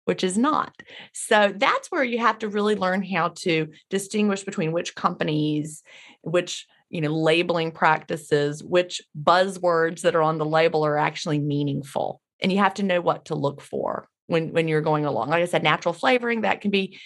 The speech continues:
tricky. You know, there are some things that obviously we don't want. If it's got artificial in front of it, artificial flavors, artificial colors, all of these preservatives,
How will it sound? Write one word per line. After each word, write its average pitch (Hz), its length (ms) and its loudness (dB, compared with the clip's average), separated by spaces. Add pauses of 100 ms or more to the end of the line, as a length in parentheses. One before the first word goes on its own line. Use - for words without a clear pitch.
(140)
tricky. 147 420 0 (300)
You 247 60 4
know, 226 40 4
there 208 120 4
are 208 40 0
some 466 220 0
things 240 200 0
that 196 200 0
obviously 170 560 0
we 139 120 -2
don't 131 260 -2
want. - 220 -6 (260)
If 190 160 2
it's 208 160 0
got 214 160 4
artificial 202 640 2
in 143 120 -6
front - 200 -6
of 135 80 -12
it, - 80 -12 (260)
artificial 185 480 2
flavors, 147 480 0 (180)
artificial 175 720 2
colors, 156 580 -2 (260)
all 190 260 4
of 208 100 -2
these 190 180 -4
preservatives, 143 840 -2